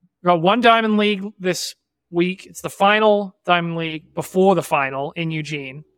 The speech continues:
It's the Memorial Van Dam in Brussels on Friday afternoon, U S time.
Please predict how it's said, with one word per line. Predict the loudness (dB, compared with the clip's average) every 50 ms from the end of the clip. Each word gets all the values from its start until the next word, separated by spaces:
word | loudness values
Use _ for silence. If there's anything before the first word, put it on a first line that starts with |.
| _ _ _ _ _ _ _ _
It's | -16 -10
the | -8 -8
Memorial | -6 0 2 4 6 6 6 4 4
Van | 4 2 2 2
Dam | 0 0 0 0 -2 -4 -8 -12 -16 _ _ _ _ _ _ _ _ _ _ _ _ _ -20 -20 _ _ _ _ _ _ _ _ _ -6
in | -4 -2 0
Brussels | 2 2 2 2 2 -2 -4 -4 -6 -8 -10 -6 -2
on | -2 -2 -2 -2
Friday | -2 0 2 2 2 2 2
afternoon, | 0 -2 -2 -6 -6 -6 -6 -6 -6 -8
U | -4 -4 -4
S | -4 -4 -6
time. | -8 -8 -8 -8 -10 -14